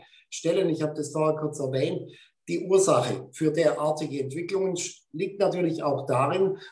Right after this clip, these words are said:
dass immer meni-, weniger Menschen Bescheid wissen, wo kommen denn unsere Produkte her.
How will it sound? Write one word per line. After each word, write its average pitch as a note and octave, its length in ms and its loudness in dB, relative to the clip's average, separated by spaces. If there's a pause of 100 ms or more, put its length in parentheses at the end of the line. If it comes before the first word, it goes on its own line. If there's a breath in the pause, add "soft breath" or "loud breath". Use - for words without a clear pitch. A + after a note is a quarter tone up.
(120 loud breath)
dass D3+ 320 4
immer F#3+ 280 4
meni-, G#3 520 0
weniger F3 320 -2
Menschen D#3+ 440 -2
Bescheid D3 500 -2
wissen, E3+ 320 -6
wo E3 120 -12
kommen F3+ 280 2
denn F3 160 0
unsere E3 340 0
Produkte D#3 440 -2
her. G#2 260 0